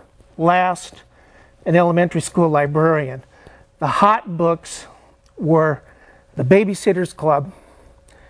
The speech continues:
and Goosebumps. And like many librarians at the time, it was a big decision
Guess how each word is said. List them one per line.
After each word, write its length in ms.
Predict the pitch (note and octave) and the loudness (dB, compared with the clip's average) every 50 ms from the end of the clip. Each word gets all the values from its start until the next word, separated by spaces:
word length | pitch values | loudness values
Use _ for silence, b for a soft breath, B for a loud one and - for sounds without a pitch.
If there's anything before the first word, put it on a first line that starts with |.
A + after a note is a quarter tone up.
| b b b b b b - | b b b b b b -4
and 260 | E3 D#3 D#3 D3+ D3 | -2 0 0 2 4
Goosebumps. 760 | E3+ F#3+ F#3 - - - - B2+ - - - - - - - B B B B B G#3+ B B B B _ _ B B B B B B B B B B B - | 4 4 4 2 -2 -6 -6 -6 -6 -6 -12 -18 -18 -18 -18 B B B B B -20 B B B B _ _ B B B B B B B B B B B -2
And 140 | - F3+ F3 | 0 2 4
like 180 | F#3 E3+ E3 - | 4 4 2 2
many 260 | G#3 F#3+ G#3+ A#3 B3+ | 2 2 4 4 4
librarians 720 | B3+ A#3+ A#3 G#3+ G3 E3 F#3 F#3 F#3 F#3 F3+ F3+ F3 D#3+ - | 4 4 4 2 2 0 2 2 2 2 2 2 0 0 -2
at 140 | D#3+ D3 | -4 -6
the 80 | - E3 | -6 -10
time, 480 | - - G3 A3 G#3 G#3 G3+ F#3+ F3 F3 | -4 0 2 2 4 4 2 0 -2 -4
it 100 | G3 - | -4 -4
was 200 | D#3 D#3+ D3+ - | -4 -4 -4 -4
a 40 | D3+ | -6
big 540 | C3 - _ - A#3+ A#3 A#3+ B3 A#3+ F#3 E3 | -6 -8 _ 0 2 4 4 4 2 0 0
decision 720 | G3+ F3+ - - - A3+ G#3+ G#3+ G#3 F3+ F#3 E3 F3+ D#3 | -2 -2 -4 -2 2 2 4 4 4 2 -2 -4 -4 -8